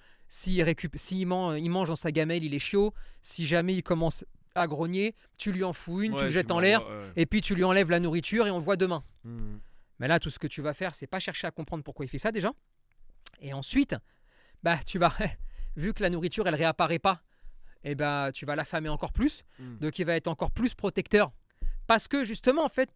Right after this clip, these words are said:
Speaker 1: tu lui as même pas indiqué ce qu'il faudrait faire. Et donc, il faut y aller avec intelligence,
Speaker 2: Hmm.
Speaker 1: pas à pas. Quand vous récupérez un chiot, si vous voyez qu'il fait ça, dites-vous que peut-être,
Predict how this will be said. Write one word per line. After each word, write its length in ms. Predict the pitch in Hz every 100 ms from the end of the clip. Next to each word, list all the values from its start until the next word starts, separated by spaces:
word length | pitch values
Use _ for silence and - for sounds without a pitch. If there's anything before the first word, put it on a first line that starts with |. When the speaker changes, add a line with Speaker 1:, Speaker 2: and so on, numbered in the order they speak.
| _
Speaker 1:
tu 160 | - 196
lui 120 | 170
as 60 | 175
même 180 | 202 190
pas 120 | 240
indiqué 500 | 202 156 170 233 233 _ _ -
ce 100 | -
qu'il 180 | 180
faudrait 580 | 147 - 220 190 175 220
faire. 360 | 170 - 156 - _ _ _ -
Et 80 | 156
donc, 300 | 233 - - _ - _ -
il 80 | 143
faut 160 | -
y 80 | 147
aller 160 | 147 214
avec 260 | 190 139 156
intelligence, 680 | 143 180 202 196 196 117
Speaker 2:
Hmm. 60 | 113 90 - -
Speaker 1:
pas 240 | 170 170
à 80 | 190
pas. 220 | 208 202
Quand 120 | -
vous 120 | 139
récupérez 480 | 151 170 185 202 175
un 100 | 185
chiot, 260 | 170 - 190
si 140 | -
vous 100 | 120
voyez 220 | 123 147 180
qu'il 140 | 151
fait 140 | 151
ça, 200 | 139 208 - - - _ -
dites-vous 380 | 156 165 202
que 240 | 220 139 113 _
peut-être, 500 | - 143 175 240 -